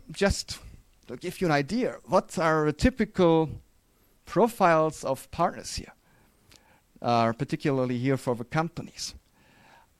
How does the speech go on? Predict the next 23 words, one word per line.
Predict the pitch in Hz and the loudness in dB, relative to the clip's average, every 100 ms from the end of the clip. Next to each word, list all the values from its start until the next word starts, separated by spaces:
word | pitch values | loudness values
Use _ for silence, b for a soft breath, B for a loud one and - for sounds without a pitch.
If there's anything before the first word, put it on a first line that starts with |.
| - | -2
Um, | 147 151 151 151 156 - B B B B _ _ _ _ _ _ _ - | 4 4 4 0 -4 -8 B B B B _ _ _ _ _ _ _ 0
on | 151 | 2
average, | 190 247 262 202 185 - - | 4 4 6 6 6 2 -4
of | 151 - | -6 -4
course, | 170 160 - | 0 0 0
is, | 147 - - 156 | -6 -6 -6 -2
this | 165 | 2
is | 175 - | 2 2
the | 139 | 0
median, | 135 233 208 123 120 | 4 4 6 4 2
so | - 131 | 0 -2
it's | 131 143 | -2 -2
number | 147 143 | 0 0
fifty | - 208 - - 160 | 2 0 2 2 4
out | 120 139 | 4 4
of, | 131 - | 4 0
you | 147 | -4
know, | 135 58 - - | -2 -2 -6 -4
zero | - 151 147 | 2 4 4
to | 135 139 123 117 b b b | 2 -2 -4 -6 b b b
one | 127 131 | 6 8
hundred. | 165 214 131 135 - B B B 110 B B _ | 8 8 6 4 0 B B B -20 B B _
Uh, | 131 131 131 131 131 | 2 6 6 6 4